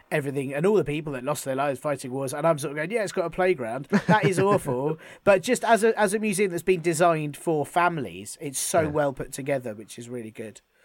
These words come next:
Speaker 2: Oh,
Speaker 1: really
Speaker 2: cool.
Speaker 1: good.
Speaker 2: And have you got a mental screensaver? So if you've got nothing else going on, you think, "Oh, I'm thinking that."
Speaker 1: Uh, well, we sort of mentioned earlier, I've got, like, twelve, but there's, like, Northern Lights and there's the sea, but also,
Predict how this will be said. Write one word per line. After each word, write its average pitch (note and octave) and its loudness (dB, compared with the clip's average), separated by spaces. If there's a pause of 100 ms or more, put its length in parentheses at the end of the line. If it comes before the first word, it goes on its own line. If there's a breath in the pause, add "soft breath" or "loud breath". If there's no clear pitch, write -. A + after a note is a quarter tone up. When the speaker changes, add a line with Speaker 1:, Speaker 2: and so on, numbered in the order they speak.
(140 soft breath)
Speaker 2:
Oh, A#3 -10
Speaker 1:
really B2 -4
Speaker 2:
cool. G2 -10
Speaker 1:
good. G2+ -16 (600)
Speaker 2:
And A#2 -2
have B2 -4
you A#2+ -4
got A2 0
a E2+ 0
mental G#2 -4
screensaver? D#2+ -8 (140)
So - -10
if F2 -8
you've F#2 -10
got D2 -8
nothing A2 -6
else F#2 -8
going E2+ -6
on, E2 -8
you - -20
think, - -14
"Oh, G#2 -10 (160)
I'm F2+ -10
thinking - -14
that." - -12 (880 loud breath)
Speaker 1:
Uh, G3+ 6
well, G3+ 2
we G#3+ 4
sort B3 2
of A3 -2
mentioned G3 -2
earlier, G3 6
I've D#3+ 0
got, F3 2
like, E3 4
twelve, D3+ 2
but D3 -4
there's, D3 -2
like, D3+ -2
Northern E3 0
Lights C#3+ 0
and C#3 -6
there's C#3+ -4
the C#3 -8
sea, A2+ -6 (320 loud breath)
but D#3 2
also, D3 2